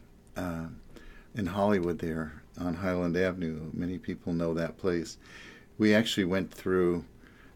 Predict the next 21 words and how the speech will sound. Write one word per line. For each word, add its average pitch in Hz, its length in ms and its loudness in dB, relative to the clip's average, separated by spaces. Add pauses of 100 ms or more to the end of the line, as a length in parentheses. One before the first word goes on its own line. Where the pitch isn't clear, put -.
(120)
oh 98 60 -6
wow, 87 360 -4
about 90 260 -4
fifty 113 320 0
thousand 92 540 0
test - 500 -4
results 90 640 0
when 85 140 0
I 82 120 0
was 82 220 -4
working 87 300 0
there, 80 200 -2
the 82 120 -10
three 92 280 0
of 80 100 0
us 80 200 -2
that - 60 -4
were 78 100 -2
doing 87 320 0
it. 78 200 -6 (540)
Um, 90 460 0